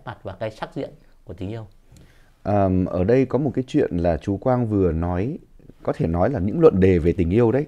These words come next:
Speaker 2: Ờ, cháu rất là đồng cảm. Nhưng mà cũng phải nói với quý vị ngay rằng là nhà thơ Hồng Thanh Quang nói những điều đó không phải chỉ trên tư cách của một nhà lý thuyết đâu. Mà cái câu thơ là "Luật trời ta cũng sửa" đó, là thật ra chính chú cũng trải nghiệm thực tế.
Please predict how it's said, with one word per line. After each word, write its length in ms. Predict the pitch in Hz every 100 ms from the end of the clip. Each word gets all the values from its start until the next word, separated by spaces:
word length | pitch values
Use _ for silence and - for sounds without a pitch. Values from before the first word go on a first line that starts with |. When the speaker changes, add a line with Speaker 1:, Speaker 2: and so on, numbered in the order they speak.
| - - - - - -
Speaker 2:
Ờ, 140 | 87
cháu 180 | 90 87
rất 80 | 135
là 60 | 123
đồng 180 | 90
cảm. 260 | 78 92 73 65 - _ _ -
Nhưng 100 | 135
mà 60 | 127
cũng 140 | 69
phải 120 | 101
nói 220 | 82 90
với 80 | 107
quý 120 | 117
vị 180 | 151 151 110
ngay 280 | 135 135
rằng 220 | 117 98 82
là 380 | 82 82 76 -
nhà 120 | 82
thơ 120 | 107 139
Hồng 80 |
Thanh 140 | 120 139
Quang 240 | 143 139
nói 200 | 120 107
những 160 | 139 170
điều 220 | 123 87
đó 220 | 82 80
không 300 | 117 - 156
phải 260 | - 120 71
chỉ 220 | - 82
trên 200 | 76 127
tư 120 | 131
cách 200 | 135 -
của 80 | -
một 120 | 82
nhà 160 | 80 82
lý 200 | 82 104
thuyết 220 | 190 214
đâu. 140 | 151 143 - _ - - - - -
Mà 120 | 110
cái 120 | 131
câu 240 | 127 156
thơ 240 | 147 156 147
là 100 | 101
"Luật 180 | 92 92
trời 260 | 113 101 80
ta 120 | 139
cũng 180 | - 180
sửa" 260 | 147 80
đó, 100 | - - - - -
là 80 | -
thật 200 | 123 131
ra 100 | 151 156
chính 200 | 147 180
chú 180 | 170 160
cũng 140 | -
trải 160 | - 98
nghiệm 180 | 95 90
thực 120 | 95
tế. 220 | 92 95